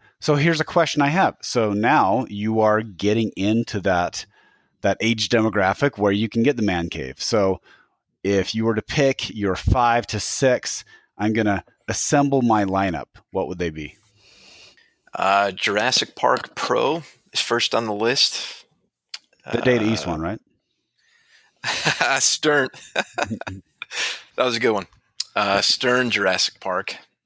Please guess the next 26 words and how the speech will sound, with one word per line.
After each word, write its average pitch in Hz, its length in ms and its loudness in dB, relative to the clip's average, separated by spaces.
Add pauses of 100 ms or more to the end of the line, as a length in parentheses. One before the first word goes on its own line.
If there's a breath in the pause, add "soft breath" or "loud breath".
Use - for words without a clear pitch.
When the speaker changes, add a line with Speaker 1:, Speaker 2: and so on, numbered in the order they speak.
(120)
Speaker 2:
Uh, 80 380 -6 (120)
that's, - 140 -4
that's - 240 -6
my 120 100 2
favorite 113 320 2
newer 110 180 -4
Stern. 113 720 -2
Deadpool 110 480 0
Premium, 120 580 -2 (760 loud breath)
I'm 104 180 -4
a 104 60 -4
big 107 180 -4
fan 113 300 0
of. 113 420 -2 (880 loud breath)
Uh, 80 200 -10
I'd 95 100 -8
have 113 260 0
to 120 80 -8
do 113 80 -2
some 107 180 0
Chicago 107 480 0
Gaming 107 480 -2 (240)
remakes, 120 420 -2
so 95 460 0 (760)
probably - 200 -14
Medieval, 113 640 0